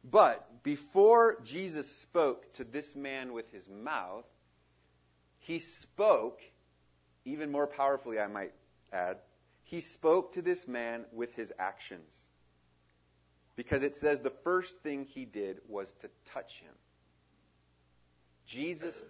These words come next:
touched this man. Now, I know we, we read this, it's a little teeny part of a story that we've read a million times,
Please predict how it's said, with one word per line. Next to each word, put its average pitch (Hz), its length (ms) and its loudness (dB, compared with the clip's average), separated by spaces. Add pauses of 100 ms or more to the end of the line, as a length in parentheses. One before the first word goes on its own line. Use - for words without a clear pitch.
(240)
touched - 480 -6 (1080)
this 104 260 -8
man. 104 260 -10
Now, 123 120 -8 (1040)
I 139 100 -2
know 135 180 2
we, 139 180 -4
we 135 120 -2
read 143 260 0
this, 143 180 4
it's 127 140 -6
a 120 40 2
little 180 380 4
teeny 170 300 -4
part 143 420 2
of 123 160 -6
a 117 160 0
story 156 320 0
that 156 80 -2
we've 143 140 -4
read 147 140 4
a 143 40 0
million 185 400 0
times, 120 500 -4